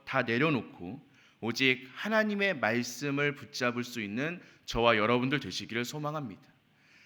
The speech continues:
하나님의 약속을 신뢰하며 나아갈 수 있는 저와 여러분들 되시기를 간절히 축원드립니다. 우리가 세상을 살아가며 맞닥뜨리는 고난은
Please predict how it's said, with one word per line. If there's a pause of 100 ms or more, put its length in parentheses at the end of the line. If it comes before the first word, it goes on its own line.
(200)
하나님의
약속을
신뢰하며
나아갈
수
있는 (260)
저와
여러분들
되시기를 (160)
간절히
축원드립니다. (1300)
우리가
세상을
살아가며
맞닥뜨리는
고난은